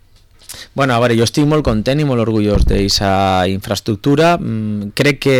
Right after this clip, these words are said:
hem fet una labor, eh, entre tot el poble, perquè jo dic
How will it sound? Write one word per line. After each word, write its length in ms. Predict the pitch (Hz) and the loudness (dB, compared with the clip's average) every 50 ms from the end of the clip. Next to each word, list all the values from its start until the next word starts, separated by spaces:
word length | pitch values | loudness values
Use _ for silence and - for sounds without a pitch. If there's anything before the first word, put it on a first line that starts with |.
| 123 120 | 2 2
hem 80 | 120 110 | 0 0
fet 220 | - 127 120 127 123 | -2 -4 -4 -2 -4
una 320 | 123 120 117 117 117 110 107 107 | -2 -2 -2 -2 -2 0 0 0
labor, 380 | 104 104 113 123 123 120 113 107 - - - - - - - - - | 0 2 2 2 2 2 0 -2 -10 -16 -20 -20 -20 -20 -20 -10 -4
eh, 260 | - 123 120 117 - - 127 | -2 0 0 0 0 0 0
entre 220 | 127 113 131 120 | 0 0 -2 -2
tot 140 | - 143 135 139 | -2 0 0 0
el 80 | 131 117 | 0 0
poble, 600 | - 135 135 131 131 127 127 123 117 117 113 - | 0 0 2 2 4 4 4 4 2 2 0 -2
perquè 380 | - 117 - - 110 107 104 - - 120 | -4 -6 -4 -2 -2 0 0 0 0 0
jo 120 | 151 175 208 | 0 0 0
dic 80 | 180 | 0